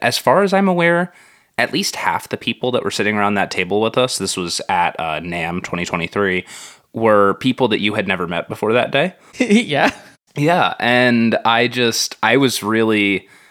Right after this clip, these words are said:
Speaker 1: I picked up on that and I remembered it. And, like, I don't think that's something that the average person would just throw out into a group of strangers. And I really admire it. And I think that sort of, you know, making people comfortable with being vulnerable on, with you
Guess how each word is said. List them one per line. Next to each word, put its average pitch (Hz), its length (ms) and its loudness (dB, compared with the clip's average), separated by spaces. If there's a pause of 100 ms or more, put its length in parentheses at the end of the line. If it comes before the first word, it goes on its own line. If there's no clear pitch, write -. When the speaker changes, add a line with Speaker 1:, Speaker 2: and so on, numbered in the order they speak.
(480)
Speaker 1:
I 110 60 0
picked 135 240 0
up 127 100 2
on 117 120 2
that 107 80 2
and 98 100 0
I 98 40 4
remembered 98 360 2
it. 92 160 2
And, 98 100 -4
like, 92 320 -4
I 107 120 2
don't 123 240 -2
think 117 180 0
that's 110 260 0
something 110 440 0
that 101 160 0
the 95 100 0
average 98 400 0
person 101 400 -2
would 90 160 -2
just - 420 -4 (280)
throw 107 360 2
out 107 240 2
into 95 220 -2
a 95 60 -2
group 92 240 -4
of - 80 -6
strangers. 92 640 -2
And 95 360 0
I 104 120 2
really 104 240 4
admire 92 340 2
it. - 260 -8
And 87 320 -2
I 87 80 2
think 92 400 -2 (120)
that 98 320 0
sort 104 340 0
of, 90 420 -2 (360)
you 107 120 -2
know, 85 280 0 (280)
making 110 380 0
people 107 320 -2
comfortable 92 560 -2
with 87 160 -6
being 90 240 -2
vulnerable 82 480 -4
on, 78 300 -6
with 90 320 -4
you 80 260 -4